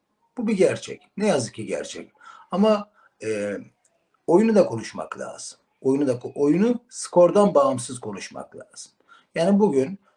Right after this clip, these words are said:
baktığımızda Trabzonspor'la Ankara Gücü arasındaki müsabakaya baktığımızda işte karşı taraftaki takım P T T birincilik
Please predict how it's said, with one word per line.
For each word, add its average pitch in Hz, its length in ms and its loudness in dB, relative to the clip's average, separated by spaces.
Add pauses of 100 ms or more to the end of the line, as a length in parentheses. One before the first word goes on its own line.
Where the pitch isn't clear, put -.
(120)
baktığımızda 143 880 2
Trabzonspor'la 131 880 2
Ankara 135 320 -2
Gücü 107 220 -4
arasındaki 101 460 -10
müsabakaya 117 760 -2
baktığımızda 95 840 -10 (360)
işte 190 220 -6
karşı 190 360 2
taraftaki 156 460 -4
takım 160 400 -6 (240)
P 160 120 -2
T 131 140 -8
T 156 140 -4
birincilik 151 480 -4